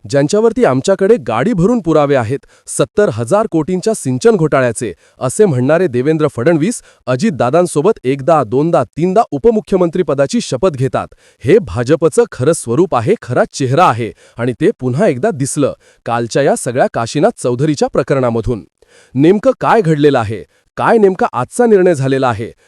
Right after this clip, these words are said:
रवींद्र चव्हाण यांनी हा चोवीस तासांमध्ये पक्षप्रवेशाचा स्थगित करण्याचा जो निर्णय आहे, तो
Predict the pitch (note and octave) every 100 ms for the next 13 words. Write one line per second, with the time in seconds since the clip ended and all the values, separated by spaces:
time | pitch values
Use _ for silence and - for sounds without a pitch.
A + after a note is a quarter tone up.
0 | - A2+ B2+ F3+ F3+ - B2 C#3+ G3+ D#3
1 | D#3 C#3 C3+ F#3+ - C3+ G#3 - D3 -
2 | E3 D3+ A3 C3+ - F3 D3+ D#3 D3+ C#3+
3 | G#3 - - C3 A#3+ F3+ D#3 D3+ E3+ D3+
4 | B2 A#2 C#3 A#2+ G#2 G3 _ _ -